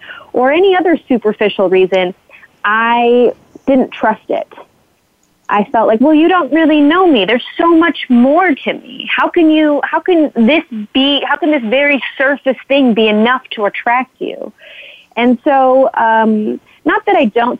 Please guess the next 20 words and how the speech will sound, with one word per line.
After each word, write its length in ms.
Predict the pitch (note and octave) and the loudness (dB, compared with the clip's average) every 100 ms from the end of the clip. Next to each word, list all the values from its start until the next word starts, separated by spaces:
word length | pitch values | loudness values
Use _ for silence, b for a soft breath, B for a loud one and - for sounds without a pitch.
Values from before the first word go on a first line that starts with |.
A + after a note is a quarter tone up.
| _ | _
still 380 | A#3+ A#3+ G#3 F3 | 0 2 2 0
love 280 | G3 G#3+ | 0 0
a 60 | G#3 | -2
tan 520 | - G3+ G#3 G3 F3+ | -4 -6 -4 -4 -4
and 220 | F3 F3 | -6 -4
love 280 | E3+ F#3 F#3+ | 0 0 -2
cleavage 600 | - G3 F#3+ F3+ F3 E3 - | 0 0 2 0 0 -2 -4
and 420 | F#3 F3 F3 F3+ B B | -4 -2 -2 -4 B B
love 600 | - G3 G#3 G#3+ F#3 F3 | 0 2 2 0 -2 -10
dressing 420 | - G#3 G3+ G3+ | -6 -4 -4 -4
up 280 | G3+ G3+ G3 | -2 -2 0
or 280 | F#3+ F3+ F3+ | 0 0 0
being 400 | E3+ A3+ G#3+ G3 - | 0 0 0 -2 -4
sexy 460 | G#3+ - - G#3 | -6 -4 -2 2
or 100 | F#3+ | 2
being 320 | F#3 A3 G#3 F#3+ | 2 2 0 0
flamboyant 720 | G3+ F#3+ F3 G#3+ G#3 G3+ F#3+ | -2 -2 0 0 0 0 -2
in 160 | F#3 | -4
some 240 | F3+ F#3+ F#3 | -2 -2 0
way. 480 | F#3 E3+ - - | 0 -2 -4 -6